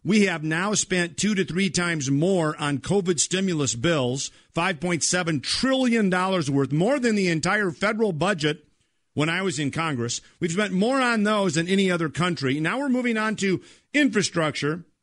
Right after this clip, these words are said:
which means anything except infrastructure. It means daycare, but it doesn't mean the Keystone Pipeline or the Enbridge Pipeline here in Minnesota. Doesn't mean that. Doesn't mean highways. It means mass transit.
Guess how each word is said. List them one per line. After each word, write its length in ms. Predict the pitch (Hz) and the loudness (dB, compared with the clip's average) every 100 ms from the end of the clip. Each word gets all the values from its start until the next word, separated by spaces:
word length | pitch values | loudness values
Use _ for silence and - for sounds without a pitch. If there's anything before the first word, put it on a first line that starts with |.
| _ _ _ | _ _ _
which 180 | - 190 | -2 2
means 460 | 202 247 196 196 - - | 4 4 4 2 -2 -2
anything 460 | 220 196 196 196 | 0 0 0 0
except 440 | 196 - 233 214 - | -2 -2 -2 -2 -4
infrastructure. 760 | 160 131 123 - 113 - 80 - | -4 -2 -4 -2 -4 -6 -12 -4
It 140 | 147 | 0
means 220 | 170 156 | 2 2
daycare, 480 | 123 202 196 160 151 | 2 0 0 0 0
but 80 | 156 | 0
it 100 | 151 | 0
doesn't 260 | 196 240 | -2 -2
mean 140 | 262 220 | 0 0
the 60 | |
Keystone 420 | 175 185 156 151 131 | 0 -2 -2 -2 -2
Pipeline 560 | 143 135 113 90 82 - - | -2 -4 -6 -10 -10 -16 -6
or 80 | 147 | 0
the 160 | 165 | 2
Enbridge 420 | 180 196 160 127 | 2 0 -2 -4
Pipeline 460 | - 143 135 135 131 | -4 -4 -2 -2 0
here 160 | 143 147 | 0 0
in 100 | 143 | 0
Minnesota. 540 | 131 117 175 165 110 - _ - | 0 0 0 -2 -4 -12 _ -2
Doesn't 200 | 240 285 | 2 4
mean 180 | 294 | 4
that. 320 | 247 277 196 - _ | 4 2 -2 -6 _
Doesn't 200 | - 240 | -2 2
mean 160 | 262 254 | 4 2
highways. 520 | 160 254 269 214 180 | 2 0 0 0 0
It 40 | 202 | 0
means 180 | 185 | 0
mass 260 | 185 202 185 | 2 2 0
transit. 600 | - 233 302 233 117 - | -2 0 2 2 0 -6